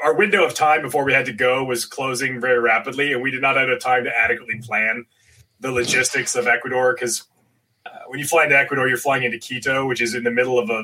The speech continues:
like, a low depression in between two ridges of the Andes Mountains. So it's basically right in exactly where you don't wanna be. All the rainforest is on either side, so you have to leave there, and there's not a lot of airports or a lot, a lot of infrastructure. So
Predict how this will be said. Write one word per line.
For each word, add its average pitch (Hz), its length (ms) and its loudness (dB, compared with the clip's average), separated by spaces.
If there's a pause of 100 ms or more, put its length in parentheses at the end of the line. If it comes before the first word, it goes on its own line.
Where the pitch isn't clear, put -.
like, 117 160 0
a 117 40 -2
low 120 200 4
depression 123 460 0
in 113 60 -4
between 117 360 -6
two 113 180 -6
ridges 120 320 0
of 113 100 -2
the 117 140 4
Andes 117 260 -2
Mountains. - 480 -4 (440)
So 143 160 -4
it's 139 120 -2
basically 151 340 0
right 143 220 2
in 143 100 -4
exactly 139 440 0
where 135 100 -4
you 131 140 -6
don't 127 260 -4
wanna 131 220 -2
be. 120 360 -4 (260)
All 143 160 2
the 143 60 0
rainforest 147 400 2
is - 100 -2
on 135 200 -2
either 135 240 0
side, 123 440 0
so 120 80 -4
you 123 40 2
have 123 100 0
to 123 100 -4
leave 123 300 -6
there, 123 220 4
and 127 100 0
there's 120 180 -4
not 139 160 2
a 131 40 -2
lot 123 260 2
of 120 220 -4 (320)
airports - 600 0
or 113 220 -2 (380)
a 139 40 -2
lot, 139 140 4
a 139 40 0
lot 131 160 2
of - 140 -2
infrastructure. 135 640 -2
So 117 320 -4